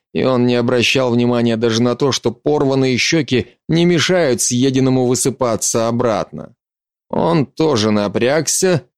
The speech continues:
уловив чужое присутствие. «Может, они наелись?» — пробормотал Крамер, медленно пятясь назад. «Где вы видели сытого мертвеца?» —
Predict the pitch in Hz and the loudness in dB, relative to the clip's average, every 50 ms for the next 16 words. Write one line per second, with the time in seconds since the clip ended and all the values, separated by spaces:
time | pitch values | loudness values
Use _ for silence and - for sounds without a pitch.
0 | _ _ _ - - 127 127 123 117 113 107 107 127 131 - - - - - 147 | _ _ _ -4 -2 0 0 0 0 0 0 0 -2 -2 -4 -4 -4 -2 0 -2
1 | 131 107 104 110 113 110 110 107 104 - 120 117 113 107 - - 123 107 95 - | -2 0 0 0 2 2 2 0 0 -2 -2 -2 0 0 0 0 0 0 -2 -4
2 | - - - - 78 67 57 - - _ _ _ _ _ _ _ _ _ _ _ | -6 -6 -4 -4 -2 -2 -4 -6 -10 _ _ _ _ _ _ _ _ _ _ _
3 | _ _ _ _ _ _ _ _ _ _ _ _ _ - 101 101 104 107 104 107 | _ _ _ _ _ _ _ _ _ _ _ _ _ -6 -4 -2 0 0 0 -2
4 | 113 104 - - 123 123 120 117 117 117 113 110 113 110 110 101 104 131 156 170 | -2 -4 -4 -2 -2 0 2 2 2 0 0 0 0 -2 -2 -4 -2 -2 0 0
5 | 160 131 101 - - - - _ _ _ _ _ _ _ _ - - 98 95 98 | 0 0 -2 -2 -4 -6 -6 _ _ _ _ _ _ _ _ -4 -2 0 0 2
6 | 101 98 104 104 101 - 104 104 101 - 117 110 120 139 151 156 135 - - _ | 2 0 0 -2 -2 -2 -2 -2 -2 -2 -2 0 0 2 2 0 0 -2 -6 _
7 | _ _ _ - - 107 107 107 107 110 117 123 127 143 147 156 165 170 160 _ | _ _ _ -4 -2 0 2 2 2 0 0 0 0 2 2 2 2 0 -2 _
8 | - 107 98 95 - 107 101 - - 117 117 120 110 101 104 92 80 - - _ | -2 -2 0 0 0 -2 -2 0 0 0 0 0 0 0 0 -2 -2 -4 -8 _
9 | _ _ _ _ _ _ _ _ _ _ _ _ _ _ _ _ _ _ _ _ | _ _ _ _ _ _ _ _ _ _ _ _ _ _ _ _ _ _ _ _
10 | _ - 104 104 98 95 95 95 104 107 104 101 98 95 95 98 107 120 127 - | _ -6 -4 -2 -2 -4 -2 -2 -2 0 0 0 0 0 -2 -2 -4 -4 -2 0
11 | 131 120 113 107 - - - 123 120 117 - - 117 110 110 110 113 113 113 110 | 0 0 0 0 -2 -2 -2 -2 -2 -2 0 0 0 2 2 2 2 2 0 -2
12 | 104 _ - 117 117 107 - - - - 101 85 71 73 - | -4 _ -2 -2 -2 -2 -2 -4 -4 -2 -2 -2 -4 -6 -10